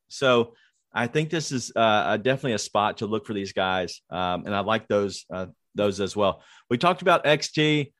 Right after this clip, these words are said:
Uh, obviously the shot that we're looking for, you know, can he, can he do a little bit more? Can he take the next steps? I don't wanna spend any more time on him. Um, and Santi Aldama as well. We were kinda s-, the same thing on him.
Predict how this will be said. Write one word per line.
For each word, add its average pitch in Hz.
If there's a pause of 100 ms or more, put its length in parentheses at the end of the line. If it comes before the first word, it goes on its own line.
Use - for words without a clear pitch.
(160)
Uh, 104
obviously 139
the 123
shot 135
that 117
we're 127
looking 127
for, 120
you 104
know, 104
can 110
he, 117 (140)
can 123
he 127
do 127
a -
little 117
bit 107
more? 110
Can 113
he 107 (120)
take 131
the 120
next 117
steps? 107
I 160
don't 139
wanna 139
spend 139
any 127
more 120
time 120
on 107
him. 117 (440)
Um, 110
and 127
Santi 156
Aldama 131
as 104
well. 123
We 98
were 98
kinda 104
s-, -
the 95
same 104
thing 101
on 98
him. 107